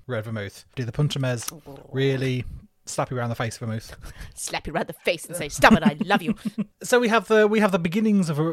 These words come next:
Speaker 1: a Red Hook style.
Speaker 2: Yeah.
Speaker 1: We're on that journey. Then we have some chartreuse.
Speaker 2: Oh, for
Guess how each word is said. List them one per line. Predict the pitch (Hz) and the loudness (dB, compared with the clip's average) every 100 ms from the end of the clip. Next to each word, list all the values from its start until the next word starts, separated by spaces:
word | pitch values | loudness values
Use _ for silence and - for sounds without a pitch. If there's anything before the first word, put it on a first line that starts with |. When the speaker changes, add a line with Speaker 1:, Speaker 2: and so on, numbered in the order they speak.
| 165 | -4
Speaker 1:
a | 180 | -4
Red | 135 185 165 | 4 4 6
Hook | - 190 - 180 | 2 0 -4 -6
style. | - - 180 160 160 170 - - _ | -6 2 4 4 4 0 -2 -10 _
Speaker 2:
Yeah. | 151 143 214 _ - | -4 -4 -6 _ -2
Speaker 1:
We're | 156 | 2
on | 175 | 4
that | 180 160 | 2 0
journey. | 160 139 151 - - - - _ _ | 0 0 -4 -8 -10 -12 -20 _ _
Then | - 120 | -10 -8
we | 127 | -6
have | 120 | -6
some | - | -6
chartreuse. | - 143 - 247 - - _ | -4 -4 -2 -2 -4 -8 _
Speaker 2:
Oh, | 208 214 220 | 6 8 8
for | 190 | 4